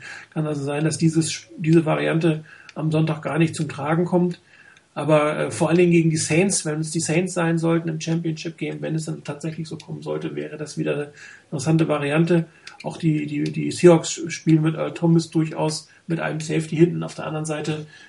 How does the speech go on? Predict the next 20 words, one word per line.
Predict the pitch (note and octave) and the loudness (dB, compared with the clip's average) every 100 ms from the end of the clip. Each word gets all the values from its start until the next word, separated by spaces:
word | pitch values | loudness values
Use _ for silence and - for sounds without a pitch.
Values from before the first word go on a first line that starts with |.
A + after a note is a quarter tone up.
| _ | _
äh, | - - | -14 -8
ist | - E3 | -4 0
der | E3 | 2
natürlich | D#3+ F3 D#3+ D#3+ | 2 2 2 0
auch | D#3+ - | -8 -6
im | E3 | -8
Covern | - E3+ D3+ D#3 | 2 2 4 2
deutlich | D#3 D#3 - | 2 0 2
besser | E3+ E3+ D#3+ | 4 4 2
als, | D3+ - - | 0 -4 -6
als | - - - | -6 -8 -6
das, | D#3+ D#3 | -8 -8
was | D#3+ | -8
die | D#3+ | -6
Packers | D#3 D#3 D3+ | -6 -6 -8
als | - - | -8 -6
Safety | - - - | -6 -8 -14
hinten | - D#3 | -14 -16
stehen | - C#3 | -18 -20
haben. | - D#3+ | -20 -20